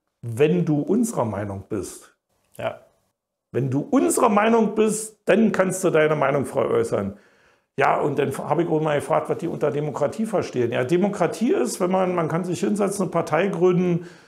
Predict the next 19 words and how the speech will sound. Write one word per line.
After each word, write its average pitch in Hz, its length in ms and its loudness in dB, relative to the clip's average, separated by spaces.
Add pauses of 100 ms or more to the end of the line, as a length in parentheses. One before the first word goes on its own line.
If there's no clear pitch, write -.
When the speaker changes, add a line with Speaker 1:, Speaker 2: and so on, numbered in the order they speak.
(160)
Speaker 1:
dafür 160 280 2
Werbung 160 360 2
machen, 160 320 0
in, 147 320 -4
ins 143 320 -6
Parlament 143 480 0
einziehen 139 420 -2
und 135 160 -4
die 127 60 0
Politik 139 520 -4
bestimmen. 117 460 -4 (340)
Haben 123 220 -6
sie 147 120 -4
auch 190 200 -6
wieder 170 180 2
den 131 220 0
Satz 156 240 -4
nicht 147 140 -4
rangehängt, 110 600 -6